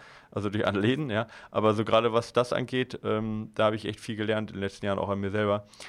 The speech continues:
Aber es funktioniert ganz gut und es war so schön, halt auch schmerzfrei zu laufen. Ich habe das jetzt halbwegs im Griff und ich hoffe, das bleibt auch so.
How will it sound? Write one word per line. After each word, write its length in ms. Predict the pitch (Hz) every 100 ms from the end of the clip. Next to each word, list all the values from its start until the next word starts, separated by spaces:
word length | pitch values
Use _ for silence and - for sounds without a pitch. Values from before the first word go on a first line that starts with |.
| -
Aber 180 | - 107
es 80 | 113
funktioniert 400 | - 139 139 135
ganz 220 | 120 -
gut 180 | - 120
und 60 | 101
es 160 | -
war 100 | 101
so 140 | 95 107
schön, 320 | - 110 104
halt 120 | 101
auch 160 | 101 -
schmerzfrei 420 | - - - 123
zu 120 | -
laufen. 300 | 120 120 117
Ich 100 | 117
habe 80 | 117
das 100 | 113
jetzt 160 | 110 -
halbwegs 400 | 123 131 143 -
im 100 | 135
Griff 240 | 135 135
und 80 | 107
ich 140 | 107
hoffe, 100 | 113
das 140 | - 101
bleibt 260 | 107 104
auch 80 | 95
so. 200 | - -